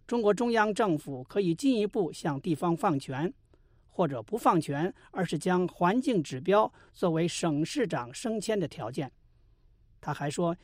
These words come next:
信息时代的中国社会民间力量的沟通和交流能力是当年英国无法想象的。中国目前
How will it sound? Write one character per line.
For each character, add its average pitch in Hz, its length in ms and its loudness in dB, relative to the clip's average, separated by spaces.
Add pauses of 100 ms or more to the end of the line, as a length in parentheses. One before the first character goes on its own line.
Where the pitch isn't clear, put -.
信 294 260 6
息 226 160 -2
时 196 160 -6
代 185 160 4
的 147 120 0
中 226 200 -4
国 185 160 0
社 208 200 2
会 196 120 2
民 175 240 4
间 254 240 2
力 226 140 0
量 165 140 2
的 135 100 -4
沟 226 240 2
通 233 340 -4
和 156 200 -6
交 240 200 4
流 180 160 4
能 151 220 2
力 175 160 2 (260)
是 - 220 -8
当 202 240 0
年 156 320 0
英 220 300 -2
国 147 240 -2
无 185 180 0
法 156 160 -4
想 110 260 -6
象 123 240 -6
的。 - 140 -16 (1800)
中 311 180 10
国 277 140 10
目 262 160 8
前 175 340 2